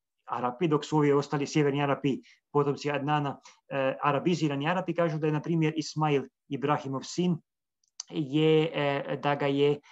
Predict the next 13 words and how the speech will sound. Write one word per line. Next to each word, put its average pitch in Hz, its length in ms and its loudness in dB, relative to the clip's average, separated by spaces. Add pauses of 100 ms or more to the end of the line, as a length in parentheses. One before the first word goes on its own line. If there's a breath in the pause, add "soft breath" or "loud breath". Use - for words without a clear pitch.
(120 loud breath)
u 135 100 -8
principu 143 500 -2
njegova 135 320 0
majka 131 300 -2
Hagara 170 680 0
mu 151 200 -2
je 156 200 2 (100)
pronašla 147 460 -4
kad 131 220 -4
je, 131 220 0
e, 135 380 -2
za 135 140 -6
ženu, 143 360 -2